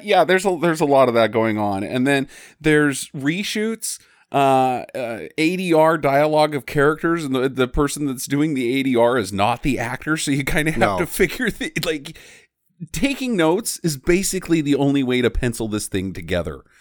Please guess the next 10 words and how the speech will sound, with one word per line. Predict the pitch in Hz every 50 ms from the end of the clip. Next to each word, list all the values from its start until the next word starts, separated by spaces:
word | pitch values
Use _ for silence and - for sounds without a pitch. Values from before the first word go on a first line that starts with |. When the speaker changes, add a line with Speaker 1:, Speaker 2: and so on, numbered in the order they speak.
| _ - _ _ _ _ _
Speaker 1:
Uh, | - 120 110 107 107 104 101 98 98 95 92 - _
it's, | - 120 117 107 - - - - -
it's | 135 117 -
a | 127
mess. | 104 95 85 73 - - - - - - -
Anyways, | - 254 277 151 104 - - - -
so | - - 403 - - _ _ _ _ _ _ _ _ _ _ _ _ _ _ _ _ _ _ -
it | 180 180 -
starts | - 269 277 254 -
out | 175 139 123 127 -